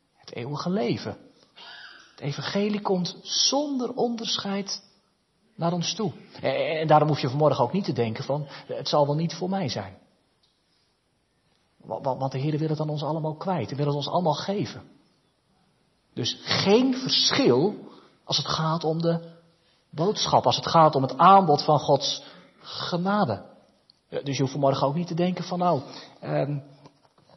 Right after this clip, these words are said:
er is zoveel mis in mijn leven. Met, met mij zal het wel niet meer goed komen. Dan, dan hoor je vanmorgen het evangelie. Geloof in de Heer Jezus. En er is redding. Geen verschil. En, en toch,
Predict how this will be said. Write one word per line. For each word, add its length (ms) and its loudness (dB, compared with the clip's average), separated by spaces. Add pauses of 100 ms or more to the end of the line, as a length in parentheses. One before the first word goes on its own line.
(300)
er 80 -12
is 180 -4
zoveel 320 -2
mis 240 -2
in 100 -4
mijn 160 -2
leven. 440 -2 (1080)
Met, 220 -14
met 160 -6
mij 200 2
zal 120 2
het 100 0
wel 120 0
niet 180 -2
meer 120 -2
goed 220 -8
komen. 420 -4 (920)
Dan, 160 -16
dan 160 -6
hoor 140 -4
je 60 -2
vanmorgen 380 -2
het 100 -2
evangelie. 580 -4
Geloof 480 -4
in 80 -6
de 80 -2
Heer 120 0
Jezus. 600 -4 (1040)
En 140 -6
er 80 -6
is 120 -2
redding. 380 -2 (1300)
Geen 440 0
verschil. 640 -4 (160)
En, 160 -4
en 120 -2
toch, 460 -8